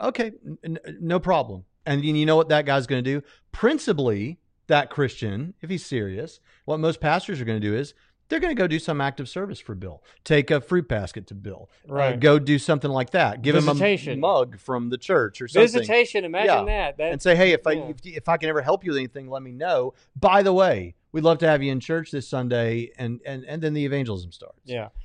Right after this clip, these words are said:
Speaker 1: That's
Speaker 2: And, and I, people are gonna, you know how you said kayaking is not direct evangelism,
Speaker 1: Mm-hmm.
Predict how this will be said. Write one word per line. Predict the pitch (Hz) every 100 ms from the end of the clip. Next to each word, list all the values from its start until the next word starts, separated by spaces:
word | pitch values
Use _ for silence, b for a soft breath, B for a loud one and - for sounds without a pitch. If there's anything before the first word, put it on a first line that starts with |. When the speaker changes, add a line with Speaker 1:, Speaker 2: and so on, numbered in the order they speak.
| b b _
Speaker 1:
That's | 151 160 180
Speaker 2:
And, | - -
and | 165 180 160 101 _ _ _ _ _
I, | 143 147 160 160 147
people | 170 165
are | 165 139
gonna, | 143 160
you | 190 180
know | 180
how | 165 143 131 139 180
you | 175 147 131
said | - 135 127 135 _ _ _ _ _ -
kayaking | 139 143 139 135 135 135
is | 123
not | 131 - _ _ _ _ 139 123
direct | 135 127 135 127 - -
evangelism, | 135 139 135 135 127 113
Speaker 1:
Mm-hmm. | 104